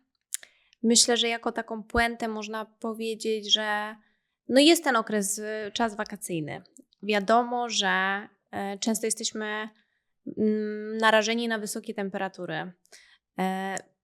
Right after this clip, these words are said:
pijemy pewnie też w czasie wakacji więcej alkoholu, który też wpływa na to, że się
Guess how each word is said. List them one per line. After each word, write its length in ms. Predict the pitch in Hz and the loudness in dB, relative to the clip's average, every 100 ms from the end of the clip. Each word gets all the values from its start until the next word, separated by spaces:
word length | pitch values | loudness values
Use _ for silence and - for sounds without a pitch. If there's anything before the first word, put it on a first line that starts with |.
| _ - | _ -4
pijemy 520 | 539 539 508 440 359 | 4 4 6 6 6
pewnie 300 | 269 262 233 | 4 2 -2
też 180 | 220 - | -2 -4
w 40 | |
czasie 420 | - 220 226 214 208 | -4 -4 -2 -2 -2
wakacji 640 | 208 - 208 214 214 202 | -4 -2 -2 -4 -6 -4
więcej 640 | 208 202 202 202 202 - | 0 0 0 -2 -4 0
alkoholu, 560 | - 214 214 208 202 202 | 2 2 0 -8 -6 -6
który 280 | 196 214 214 | -4 -6 -6
też 720 | - 240 220 220 - - - | -2 4 6 8 6 4 2
wpływa 320 | - 202 202 | 0 2 2
na 140 | 196 196 | 0 -2
to, 120 | 202 | -6
że 120 | 202 | -8
się 260 | - 147 | -2 -2